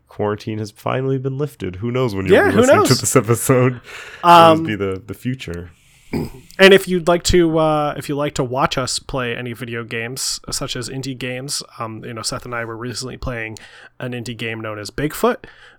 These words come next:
Speaker 2: Um,
Speaker 1: Yes.
Speaker 2: we also recently played, uh, kind of an indie game, uh, The Forest, um, we are playing, um, though I was having some network issues.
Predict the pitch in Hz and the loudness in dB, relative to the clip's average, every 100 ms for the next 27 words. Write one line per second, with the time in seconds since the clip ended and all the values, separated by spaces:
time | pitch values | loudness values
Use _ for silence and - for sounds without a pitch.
0 | - 139 135 131 123 117 110 78 131 123 | -6 0 2 4 0 -2 -4 -4 -4 -6
1 | 131 131 - 135 123 131 131 139 120 120 | -6 -4 -2 -2 -4 -4 -6 -6 -8 -8
2 | - 131 123 117 113 - 120 117 110 110 | -4 -4 -4 -6 -10 -10 -8 -6 -4 -4
3 | 117 113 - 415 190 156 139 135 127 147 | -6 -2 6 6 8 4 2 -2 -4 -6
4 | - 131 123 - 135 180 - - - - | -4 -4 -2 0 2 2 0 -2 -6 -10
5 | - 139 135 139 135 - 143 135 160 - | -10 -8 -6 -6 -6 -4 -6 -4 -8 -10
6 | - - - - 127 117 117 117 117 113 | -18 -20 -20 -8 -4 -4 -4 -4 -4 -4
7 | 120 113 - 113 123 - 135 139 - - | -6 -6 -8 -6 -10 -10 -12 -10 -10 -10
8 | - | -12